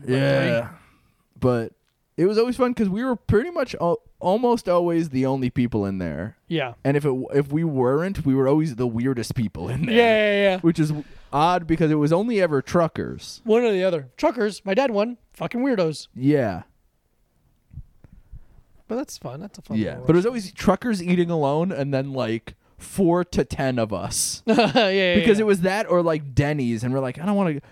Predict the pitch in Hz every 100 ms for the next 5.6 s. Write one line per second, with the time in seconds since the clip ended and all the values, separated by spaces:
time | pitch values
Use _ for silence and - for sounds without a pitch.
0 | - 170 147 170 196 208 190 185 170 165
1 | 160 - 143 151 165 151 - 139 131 -
2 | 120 131 127 127 131 123 127 131 110 113
3 | 117 117 113 107 117 160 151 135 107 -
4 | 113 - 120 113 101 113 95 95 101 95
5 | 139 220 247 - 170